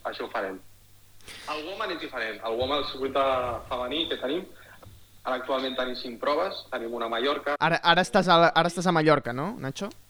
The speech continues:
Speaker 1: Actualment estic a Ma-, sí, ara em pilles a Mallorca en un club que m'he escapat a una sala a parlar amb vosaltres. Sí, estic amb el Woman de Mallorca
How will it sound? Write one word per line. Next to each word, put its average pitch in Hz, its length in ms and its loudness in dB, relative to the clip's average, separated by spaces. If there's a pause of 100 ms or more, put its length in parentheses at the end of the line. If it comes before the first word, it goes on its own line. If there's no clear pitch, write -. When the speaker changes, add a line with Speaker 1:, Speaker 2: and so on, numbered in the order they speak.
Speaker 1:
Actualment 180 520 0
estic 196 160 0
a 170 60 4
Ma-, 143 140 2
sí, 151 200 2 (220)
ara 135 180 0
em 143 100 -6
pilles 143 200 2
a 131 40 2
Mallorca 127 340 2
en 123 120 2
un 110 40 -4
club 139 180 0
que 120 100 0
m'he 123 80 2
escapat 120 360 2
a 110 40 2
una 120 220 -2
sala 123 320 -2 (480)
a 117 160 -2
parlar 123 260 0
amb 117 140 -2
vosaltres. 117 500 -2
Sí, 131 100 -2
estic 127 300 -2
amb 135 80 0
el 120 160 2
Woman 117 240 2
de 110 80 0
Mallorca - 840 -4